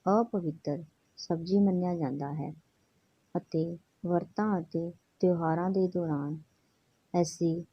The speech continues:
ਮਨਾਹੀ ਹੁੰਦੀ ਹੈ। ਅਜਿਹੀ ਸਥਿਤੀ ਵਿੱਚ ਬਸੰਤ ਪੰਚਮੀ ਦੇ ਦਿਨ ਦੇਵੀ ਸਰਸਵਤੀ, ਭਗਵਾਨ ਵਿਸ਼ਨੂੰ ਅਤੇ ਭਗਵਾਨ ਕਾਮਦੇਵ ਨੂੰ ਸ਼ੁੱਧ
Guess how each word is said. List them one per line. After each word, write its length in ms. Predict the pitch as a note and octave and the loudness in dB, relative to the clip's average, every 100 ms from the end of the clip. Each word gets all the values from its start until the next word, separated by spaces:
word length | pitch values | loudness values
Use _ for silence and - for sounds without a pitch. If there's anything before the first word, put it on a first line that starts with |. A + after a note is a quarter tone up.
| _ F3+ | _ -2
ਮਨਾਹੀ 360 | F3+ E3+ E3 | 2 2 0
ਹੁੰਦੀ 520 | F#3+ F3 D3+ C#3+ D3+ | -2 -2 -4 -4 -4
ਹੈ। 100 | C#3 D#3 - _ _ _ E3 | -4 -8 -12 _ _ _ -4
ਅਜਿਹੀ 400 | E3 F3 F3 D#3+ | 0 0 0 -4
ਸਥਿਤੀ 480 | - - - F3+ | -6 -8 0 2
ਵਿੱਚ 240 | F3+ F3 F3+ - _ _ _ _ - | 2 -4 -12 -16 _ _ _ _ -4
ਬਸੰਤ 420 | F3+ - G3 G3 | -2 2 0 0
ਪੰਚਮੀ 580 | G3+ E3 E3 F3 F#3+ G3+ | -4 -4 -4 0 2 2
ਦੇ 200 | F3+ F3+ | 2 0
ਦਿਨ 260 | F3 D3 D3+ - _ _ _ - | 0 0 -2 -10 _ _ _ 0
ਦੇਵੀ 340 | F3 F3 F#3 | 2 2 0
ਸਰਸਵਤੀ, 680 | F#3+ D3+ - C#3+ C#3 C#3+ D3 D3+ _ _ _ - | -2 -4 -4 -6 -6 -4 -6 -8 _ _ _ -6
ਭਗਵਾਨ 400 | F3 F#3 F#3+ F3+ | -2 0 0 0
ਵਿਸ਼ਨੂੰ 520 | E3 D3+ - D3 D3 D#3 - _ _ _ _ | 0 -2 -2 -2 -2 -6 -14 _ _ _ _
ਅਤੇ 260 | F3+ - G#3 | -2 2 0
ਭਗਵਾਨ 640 | G3+ G3 F#3+ F#3+ F3+ E3+ F3+ - | 2 -2 0 0 0 -4 -8 -6
ਕਾਮਦੇਵ 640 | E3+ E3 F#3 F#3 F#3+ F3 | -2 0 2 4 4 2
ਨੂੰ 220 | D3+ D#3 E3 - _ _ | -2 -4 -8 -16 _ _
ਸ਼ੁੱਧ 440 | - - E3+ E3+ | -20 -8 -6 -4